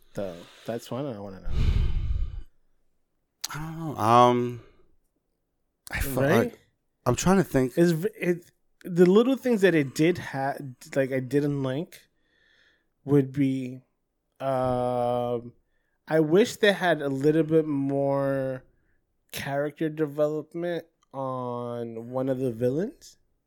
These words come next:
Speaker 1: One or two of the villains, I wish they had a little bit more, d-, like, they, they,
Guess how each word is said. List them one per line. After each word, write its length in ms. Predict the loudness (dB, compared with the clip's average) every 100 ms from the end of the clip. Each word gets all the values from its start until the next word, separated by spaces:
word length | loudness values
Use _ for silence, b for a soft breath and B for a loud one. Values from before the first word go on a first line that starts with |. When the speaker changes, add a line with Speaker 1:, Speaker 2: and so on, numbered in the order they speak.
| _ _ _ _ -8
Speaker 1:
One 160 | -2
or 60 | -2
two 160 | 0 0
of 60 |
the 80 | 0
villains, 340 | 0 -2 0
I 60 | 0
wish 240 | 0 0
they 100 | 0 0
had 140 | 0
a 20 |
little 300 | -2 0 2
bit 240 | 2 0 0
more, 280 | 0 0 -2
d-, 260 | -6 -16 -20 _ _
like, 240 | -2 0 0
they, 240 | 0 0 -4 b b b _
they, 280 | 0 2